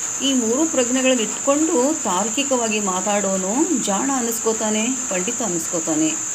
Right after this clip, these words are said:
ಸತ್ವಯುತವಾದಂಥ ಸಾತ್ವಿಕ ಮಾತು ಗೌರವ ತರ್ತದೆ. ಮೃದು ವಚನ ಮೂಲೋಕ ಗೆಲ್ತದೆ. ಮಾತು ಬೆಳ್ಳಿ, ಮೌನ ಬಂಗಾರ ಆದ್ರೂ ಸಮಯೋಚಿತವಾದಂಥ ಮಾತು ವಜ್ರಕ್ಕಿಂತ ಅಧಿಕ ಬೆಲೆ ಪಡೀತದೆ.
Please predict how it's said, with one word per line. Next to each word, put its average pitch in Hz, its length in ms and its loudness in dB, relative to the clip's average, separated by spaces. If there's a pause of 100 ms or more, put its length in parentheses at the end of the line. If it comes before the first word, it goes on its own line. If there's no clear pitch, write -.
(280)
ಸತ್ವಯುತವಾದಂಥ 262 1080 0
ಸಾತ್ವಿಕ 233 580 -2
ಮಾತು 208 340 0
ಗೌರವ 247 380 2
ತರ್ತದೆ. 165 580 0 (840)
ಮೃದು 254 220 2
ವಚನ 247 340 2
ಮೂಲೋಕ 202 640 0
ಗೆಲ್ತದೆ. 196 680 0 (260)
ಮಾತು 185 380 0
ಬೆಳ್ಳಿ, 175 520 0
ಮೌನ 180 200 -2
ಬಂಗಾರ 185 500 0 (180)
ಆದ್ರೂ 185 580 2 (580)
ಸಮಯೋಚಿತವಾದಂಥ 262 1000 0
ಮಾತು 226 480 0 (160)
ವಜ್ರಕ್ಕಿಂತ 196 840 0 (360)
ಅಧಿಕ 185 240 -2
ಬೆಲೆ 180 280 2 (260)
ಪಡೀತದೆ. 160 520 0